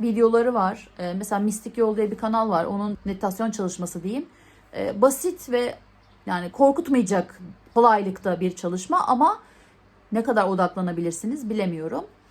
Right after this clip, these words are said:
Ee, onun dışında hep bahsettiğim rahmetli Beki İkala Erikli'nin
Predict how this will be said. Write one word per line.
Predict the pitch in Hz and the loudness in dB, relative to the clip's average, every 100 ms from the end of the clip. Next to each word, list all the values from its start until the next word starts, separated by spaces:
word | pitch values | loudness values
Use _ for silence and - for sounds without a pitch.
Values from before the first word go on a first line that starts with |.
| - _ - | -20 _ -6
Ee, | 190 185 | 0 0
onun | 185 247 339 330 | 4 4 4 4
dışında | 320 - 269 285 359 403 | 2 0 0 2 2 2
hep | 277 285 - | 0 -2 -2
bahsettiğim | 277 262 247 233 262 247 | -2 -2 -6 -6 -4 0
rahmetli | 240 233 240 254 | 0 0 -4 -2
Beki | 233 233 233 | -2 -2 -10
İkala | 220 233 233 | -6 -2 0
Erikli'nin | 220 247 247 277 320 | 2 0 -2 0 0